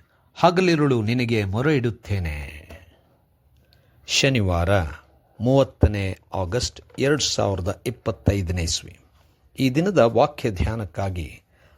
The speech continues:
ನಾನು ಆರಿಸಿಕೊಂಡಿರುವಂಥ ವೇದ ಭಾಗವು ಧರ್ಮೋಪದೇಶ ಕಾಂಡ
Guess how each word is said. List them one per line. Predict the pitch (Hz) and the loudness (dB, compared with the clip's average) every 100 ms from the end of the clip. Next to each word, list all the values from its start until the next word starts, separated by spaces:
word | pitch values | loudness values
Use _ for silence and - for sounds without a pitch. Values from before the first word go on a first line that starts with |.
| - | -4
ನಾನು | 107 120 120 | 2 2 4
ಆರಿಸಿಕೊಂಡಿರುವಂಥ | 147 185 - 143 127 110 104 95 | 2 0 -2 -2 -2 0 -2 -2
ವೇದ | 87 107 123 | -2 -2 -2
ಭಾಗವು | 98 90 87 80 120 165 85 - 123 - - - - - - - - - - | -2 -2 -4 -4 -4 -4 -8 -14 -16 -20 -20 -20 -20 -20 -20 -20 -20 -14 -2
ಧರ್ಮೋಪದೇಶ | 90 123 160 196 - 147 123 113 | 2 4 4 2 2 0 0 -2
ಕಾಂಡ | - - 95 87 | -6 -6 -6 -4